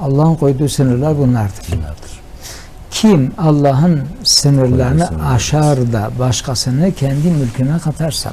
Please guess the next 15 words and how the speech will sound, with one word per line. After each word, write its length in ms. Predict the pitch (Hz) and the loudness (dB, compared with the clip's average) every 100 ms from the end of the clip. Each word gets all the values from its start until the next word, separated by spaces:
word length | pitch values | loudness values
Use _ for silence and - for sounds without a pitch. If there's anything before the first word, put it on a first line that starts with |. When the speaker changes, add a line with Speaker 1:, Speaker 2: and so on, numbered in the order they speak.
| 101 | -6
Speaker 1:
başkasınınkini, 640 | 98 120 117 117 101 - - - - - - - - - - | -6 -6 -4 -4 -6 -8 -12 -14 -18 -20 -18 -18 -18 -6 2
ya 200 | 156 165 | 4 4
da 200 | 131 127 | 2 0
hakkını, 480 | 139 - 139 151 190 - | -4 -2 0 0 -4 -2
mirastaki 580 | 139 135 123 - 131 160 | 0 2 0 -2 -4 -4
hakkını 380 | 135 139 170 151 | -2 0 0 2
vermezse 540 | 123 123 123 - - - 131 | 2 2 0 0 -2 -6 -8
misal, 240 | 113 - - - - - - - - - - - - - | -6 -8 -10 -16 -18 -18 -18 -18 -20 -18 -20 -20 -20 2
bu 120 | 190 | 2
kişi 500 | - 123 104 139 143 135 | 4 0 0 2 2 0
cehenneme 640 | 131 110 113 110 98 117 | 2 4 4 2 0 0
girer, 360 | 135 147 143 139 - - | 0 0 0 -4 -10 -6
ebedi 600 | 131 120 120 107 151 165 185 - | -2 0 0 2 2 2 0 -2
azap 300 | 117 113 120 | 0 0 -2
içerisindedir 760 | - 110 101 - 98 85 113 | -4 -4 -4 -6 -8 -8 -10